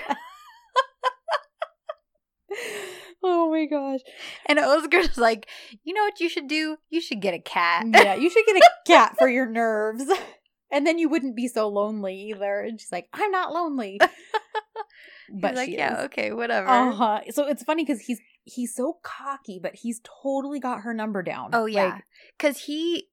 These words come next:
Speaker 2: he's able to tell by the way she's acting that she's just been dumped and she
Speaker 1: Mm-hmm.
Speaker 2: probably was cheated on.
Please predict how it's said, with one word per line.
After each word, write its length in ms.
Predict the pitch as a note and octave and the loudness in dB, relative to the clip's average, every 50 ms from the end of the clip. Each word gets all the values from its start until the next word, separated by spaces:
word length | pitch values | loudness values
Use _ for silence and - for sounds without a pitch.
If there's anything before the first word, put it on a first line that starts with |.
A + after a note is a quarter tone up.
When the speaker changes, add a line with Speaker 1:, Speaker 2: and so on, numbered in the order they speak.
| _ | _
Speaker 2:
he's 340 | - - - A3+ A3 A3+ G#3 | -20 -16 -12 -10 -10 -4 -2
able 240 | A#3 A#3+ A#3 A#3+ A#3+ B3 | -2 -4 -2 -4 -8 -8
to 100 | C4+ B3+ | -8 -10
tell 500 | - - A3 G3 F#3+ F#3 F#3 F#3 F3 - | -4 -2 0 2 2 2 0 -2 -4 -4
by 180 | F3 F3 F3 | -6 -6 -6
the 80 | E3+ E3 | -6 -6
way 140 | E3 D#3+ F3 | -8 -10 -10
she's 180 | - - G3+ | -12 -14 -12
acting 460 | - D#3 D#3+ E3 _ - D#3+ D3 E3+ | -10 -10 -10 -12 _ -16 -14 -14 -14
that 120 | - - - | -16 -16 -16
she's 300 | - - - F3+ F3+ - | -14 -14 -14 -14 -16 -16
just 280 | - - A#3+ A#3+ - - | -16 -14 -14 -14 -14 -16
been 200 | - - E3 E3 | -16 -14 -14 -4
dumped 460 | E3 G#3 G#3+ G#3+ G#3+ A3 A3 G#3+ - | 0 2 2 4 2 0 -2 -6 -6
and 320 | G#3+ G#3 G3+ F#3 D#3 - F#3 | -6 -4 -4 -4 -6 -10 -12
she 120 | F3+ G3 | -12 -10
Speaker 1:
Mm-hmm. 80 | E3+ F3 | -6 -4
Speaker 2:
probably 400 | G3 - E3+ E3 D#3+ - E3 D3+ | -2 -2 -2 -6 -10 -12 -14 -14
was 200 | E3 F3+ F3+ - | -14 -14 -16 -14
cheated 440 | - - - B3+ B3 A3 A3+ A3 A3 | -14 -12 -10 -8 -8 -6 -6 -4 -2
on. 440 | G#3 G3+ G3+ G3+ G3+ G3+ G#3 G#3 | -2 -2 -2 -2 -2 -4 -4 -6